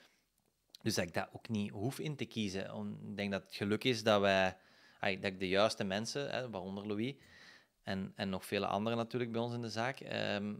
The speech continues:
en in het paardenbedrijf, de juiste mensen heb proberen bij elkaar te krijgen,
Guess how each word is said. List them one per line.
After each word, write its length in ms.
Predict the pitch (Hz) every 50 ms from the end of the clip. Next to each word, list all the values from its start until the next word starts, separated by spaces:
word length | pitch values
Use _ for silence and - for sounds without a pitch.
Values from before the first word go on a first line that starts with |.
| - _
en 180 | 113 110 107
in 140 | 110 110 107
het 220 | 110 101 - - -
paardenbedrijf, 640 | - 107 104 107 110 113 113 107 113 110 117 120 123
de 140 | - 113 107
juiste 300 | 104 104 107 101 - 104
mensen 360 | 95 95 104 123 123 - 127
heb 180 | 123 127 - - - _
proberen 400 | - - - 110 113 117 120 120
bij 100 | 120 117
elkaar 380 | 113 107 - - 110 117 120 -
te 80 | 127
krijgen, 520 | 113 - - 110 107 117 135 147 160 165